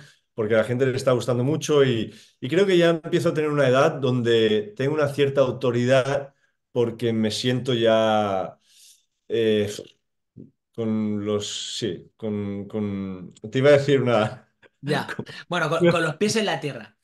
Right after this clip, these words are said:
Speaker 1: Con los pies en la tierra. Te iba a decir una barbaridad, pero <laughs> no la voy a decir.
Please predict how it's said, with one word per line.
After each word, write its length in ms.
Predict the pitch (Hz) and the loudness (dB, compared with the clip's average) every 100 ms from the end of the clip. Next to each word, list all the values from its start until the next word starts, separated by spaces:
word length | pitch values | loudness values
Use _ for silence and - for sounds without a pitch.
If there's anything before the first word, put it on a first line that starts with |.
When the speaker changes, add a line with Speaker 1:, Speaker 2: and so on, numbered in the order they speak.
| _ - | _ 2
Speaker 1:
Con 100 | 135 | 2
los 120 | 135 | 4
pies 160 | 147 | 4
en 60 | 151 | 4
la 80 | 139 | 6
tierra. 180 | 127 123 | 4 6
Te 80 | 160 | 6
iba 100 | 170 | 8
a 40 | |
decir 180 | 170 175 | 8 8
una 140 | 156 | 8
barbaridad, 500 | 147 143 135 135 151 143 - 147 220 - 180 - _ 139 - - | 8 10 8 8 6 4 -4 -4 -6 -8 -10 -10 _ -6 -4 -4
pero 200 | 143 139 | -2 -2
<laughs> 0 | |
no 180 | 131 135 | -4 -2
la 140 | 135 - | 0 0
voy 240 | 117 120 - | -2 -4 -6
a 60 | - | -8
decir. 580 | - 127 - - - | -6 -10 -8 -10 -8